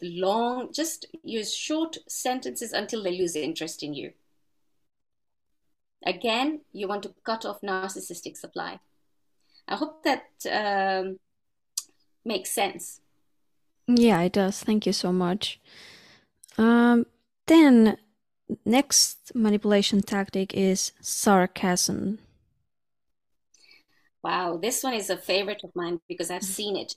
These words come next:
Speaker 1: so often. Uh, and sarcasm is exactly that. Sarcasm is when someone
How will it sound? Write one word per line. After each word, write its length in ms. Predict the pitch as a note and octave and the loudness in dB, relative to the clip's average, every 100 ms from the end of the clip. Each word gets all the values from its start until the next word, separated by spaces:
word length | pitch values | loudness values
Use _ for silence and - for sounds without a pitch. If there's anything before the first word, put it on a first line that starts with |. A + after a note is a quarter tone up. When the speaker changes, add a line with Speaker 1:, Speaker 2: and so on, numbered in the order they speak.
| _ | _
Speaker 1:
so 640 | _ - G3+ F#3+ G3+ G3 - | _ -10 -2 -2 -2 -4 -4
often. 480 | F#3 - F3+ - - F3 _ _ _ - _ _ - | -6 -8 -8 -8 -10 -20 _ _ _ -20 _ _ 0
Uh, 280 | G#3 G#3 - | 2 2 0
and 120 | - C4+ | -2 -4
sarcasm 680 | - F4 A#4+ G4+ F#4 D4+ - | -2 -4 -2 -6 -2 -4 -2
is 240 | D4+ D4 | -4 -4
exactly 600 | C4 A#3 A#3 C#4+ - B3 | -6 -6 -6 -8 -8 -8
that. 340 | A3+ B3+ - - | -6 -4 -6 -8
Sarcasm 800 | - C4 E4 - D4+ A#3+ A3 | -8 -4 -4 -2 -6 -4 -6
is 200 | - G3+ | -6 -8
when 200 | - G#3 | -8 -10
someone 840 | G3 - - C4 D4+ E4 E4+ F4 | -10 -10 -4 -2 2 2 0 0